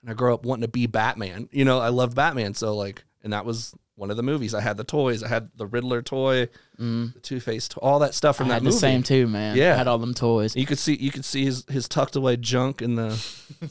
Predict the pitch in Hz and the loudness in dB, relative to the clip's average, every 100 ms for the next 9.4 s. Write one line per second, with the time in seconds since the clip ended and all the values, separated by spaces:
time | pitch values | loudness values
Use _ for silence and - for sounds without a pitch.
0 | - 120 123 120 123 120 113 113 - 147 | -8 -4 -2 0 0 0 0 -4 0 2
1 | 131 139 - 139 - 160 143 139 143 - | 4 2 4 4 4 4 4 4 2 0
2 | 208 151 165 160 160 160 170 - 170 185 | 0 4 6 8 6 6 2 2 4 6
3 | 214 254 190 185 185 165 160 170 160 147 | 4 2 0 0 2 2 2 0 -2 -2
4 | 135 - 160 156 - - 170 160 185 165 | -4 -2 -4 -6 -10 -2 -2 0 0 0
5 | 151 123 160 - 139 139 - 143 160 - | -2 0 0 0 -4 -6 -8 -10 -10 -10
6 | 160 - - - - - - - _ _ | -14 -14 -20 -18 -20 -16 -18 -18 _ _
7 | _ _ 117 117 95 117 135 127 123 120 | _ _ 0 2 2 2 2 4 4 2
8 | 117 117 117 113 113 117 107 101 104 107 | 2 2 0 0 -2 -2 -2 0 0 0
9 | 104 - 104 101 | 0 -2 -2 -2